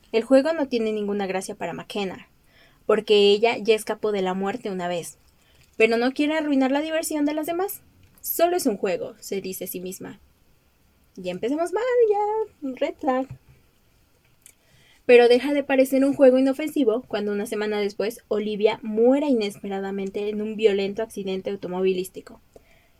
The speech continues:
Tal como Hannah predijo. Y algo comienza a perseguir a McKenna.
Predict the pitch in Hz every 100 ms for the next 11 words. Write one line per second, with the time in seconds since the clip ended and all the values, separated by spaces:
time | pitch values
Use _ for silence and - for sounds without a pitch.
0 | _ _ - 277 285 320 262 233 214 202
1 | 190 185 185 180 180 - _ _ _ _
2 | _ _ _ _ _ _ 262 302 349 330
3 | 302 262 247 254 240 226 220 214 202 190
4 | - 190 180